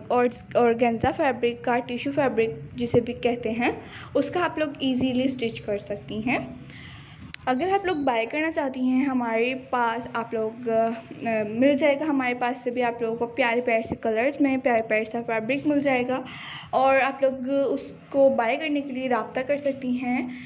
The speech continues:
अ, WhatsApp number पर, WhatsApp number है ज़ीरो डबल थ्री वन फ़ाइव डबल सेवन फ़ाइव सिक्स फ़ोर वन। व्यूअर्स, अगर आप लोगों को न्यू स्टाइलिश dresses के design आइडियाज़ देखने हैं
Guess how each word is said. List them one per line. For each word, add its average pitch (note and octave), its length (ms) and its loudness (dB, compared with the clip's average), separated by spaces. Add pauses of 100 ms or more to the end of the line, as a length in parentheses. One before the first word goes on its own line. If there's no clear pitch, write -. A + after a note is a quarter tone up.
(260)
अ, B3+ 120 6
WhatsApp B3+ 540 2
number C#4 200 6
पर, C4+ 200 2
WhatsApp B3 340 0
number B3 200 0
है A#3+ 200 2
ज़ीरो A3+ 340 0
डबल G#3+ 280 0
थ्री A#3 200 -2
वन A#3 340 2 (800)
फ़ाइव D4+ 220 2
डबल D4+ 260 0
सेवन D4 340 0
फ़ाइव B3 300 -4
सिक्स A#3 280 -8
फ़ोर G#3+ 320 0
वन। A#3 160 2 (1800)
व्यूअर्स, E4 400 4
अगर C#4+ 120 -2
आप C4 220 -2
लोगों B3+ 120 2
को C4 140 -6
न्यू B3+ 260 0
स्टाइलिश B3+ 440 0
dresses - 340 -6
के C#4 120 -2
design B3 440 2
आइडियाज़ A3+ 480 0
देखने G#3+ 300 -2
हैं A3+ 200 2